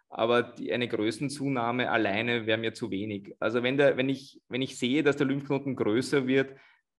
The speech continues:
und, und er wäre verdächtig, müssten ja auch andere Kriterien anschlagen, weil die Größe alleine bei einem reaktiven Lymphknoten, das ist viel zu wenig. Ja,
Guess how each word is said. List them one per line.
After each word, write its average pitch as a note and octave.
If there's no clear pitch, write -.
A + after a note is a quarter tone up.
und, B2+
und C3
er A2
wäre B2+
verdächtig, B2
müssten C3+
ja B2+
auch -
andere B2
Kriterien A2
anschlagen, G2+
weil A#2
die B2
Größe B2+
alleine B2
bei B2
einem B2
reaktiven B2
Lymphknoten, B2+
das A2+
ist -
viel D3
zu C#3
wenig. G2
Ja, G#2